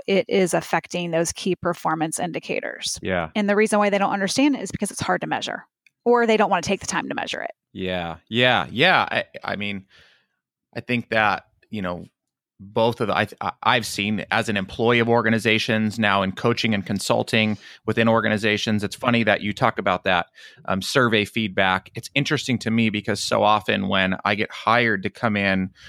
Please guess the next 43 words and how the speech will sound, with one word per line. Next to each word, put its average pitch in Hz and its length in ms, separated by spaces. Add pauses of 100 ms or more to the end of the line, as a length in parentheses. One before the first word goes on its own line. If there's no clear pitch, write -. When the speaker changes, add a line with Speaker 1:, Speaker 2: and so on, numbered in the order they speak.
(180)
Speaker 2:
or 156 260
even 135 240
when 117 100
I'm, 101 280
uh, 95 120
being 113 280
interviewed 110 480
to 104 80
come 113 260
in 107 160
and 98 180
consult, 110 800 (380)
uh, 95 260
for 101 400
a 95 100
sales 113 600
team 101 580
or 90 300
s-, - 340
um, 82 600 (160)
a 85 140
sales 127 280
strategy, 110 560
whatever, 107 400
it's - 120
usually, 131 280
you 107 40
know, 101 80
the 92 80
business 110 320
owners 101 280
that 92 100
invite 90 260
me 98 160
in, 135 220 (480)
and 110 800 (120)
I 113 140
will 120 260 (300)
always, 104 760 (140)
always 139 500
make 117 240
it - 120
clear 98 720